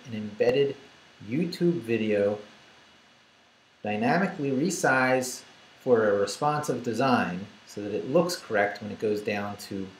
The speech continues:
mobile width. I'm Mike Levin from Mike Levin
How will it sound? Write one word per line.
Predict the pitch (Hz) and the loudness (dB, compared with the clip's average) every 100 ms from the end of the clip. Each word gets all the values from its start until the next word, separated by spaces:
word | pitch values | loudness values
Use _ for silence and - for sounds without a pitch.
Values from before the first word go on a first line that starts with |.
| - - - - | -20 -20 -20 -18
mobile | - 98 101 107 113 104 101 - - - - | -10 -6 -2 0 2 2 2 -2 -16 -20 -8
width. | 92 - - - - - - - - - - _ _ _ _ _ _ _ _ _ _ _ _ - | -6 -6 -10 -20 -20 -20 -20 -20 -20 -20 -20 _ _ _ _ _ _ _ _ _ _ _ _ -10
I'm | - 123 | 0 2
Mike | 120 123 - | 4 2 2
Levin | 127 185 202 196 175 | 4 6 6 2 -2
from | - 104 101 | -4 -4 -2
Mike | 110 113 | -4 -2
Levin | 113 110 110 | 0 0 0